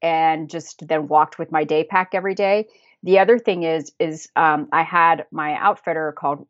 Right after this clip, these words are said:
Walker's Ways, which is just kind of sh-, it's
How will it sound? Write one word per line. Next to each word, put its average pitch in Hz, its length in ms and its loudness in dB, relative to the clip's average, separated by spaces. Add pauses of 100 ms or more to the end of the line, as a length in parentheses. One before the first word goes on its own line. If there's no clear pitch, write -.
Walker's 156 420 -2
Ways, 151 500 0
which - 460 -4
is 143 220 -6
just 147 220 -8
kind 147 220 -2
of 139 120 -6
sh-, - 140 -18 (120)
it's - 420 -4